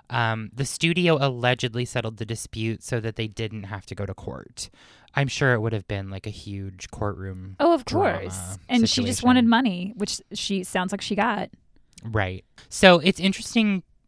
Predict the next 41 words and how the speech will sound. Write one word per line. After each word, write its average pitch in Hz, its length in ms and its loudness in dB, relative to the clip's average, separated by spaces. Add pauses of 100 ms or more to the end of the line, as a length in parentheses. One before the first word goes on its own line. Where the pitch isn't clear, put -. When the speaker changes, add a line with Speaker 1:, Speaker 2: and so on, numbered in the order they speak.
(220)
Speaker 1:
as 151 160 2
people 147 300 2
kept - 240 0
talking 131 580 4
about 120 240 4
the 123 100 0
movie, 113 480 0
it 120 80 0
was 127 160 0
apparent 135 600 0
that 127 120 -4
the 123 80 -2
medical 117 460 -4
scenes, 101 640 -10
like 107 180 -6
we 107 60 -6
were 104 80 -6
just 104 160 -8
saying, 101 400 -2
were 104 140 -2
some 107 240 -4
of 104 80 -6
the 107 80 -4
more 104 160 -2
frightening 107 500 -6
scenes 156 480 -4
Speaker 2:
Mm-hmm. 220 460 -4
Speaker 1:
rather 120 340 4
than 113 160 -2
the 107 80 -4
demonic 101 420 -6
possession. 120 720 -4 (640)
William 208 440 6
Friedkin 156 640 -2
did 131 160 -2
a 123 60 0
bang-up 104 500 -2
job 92 340 -6
on 107 140 -10
the 107 80 -8
research 92 840 -10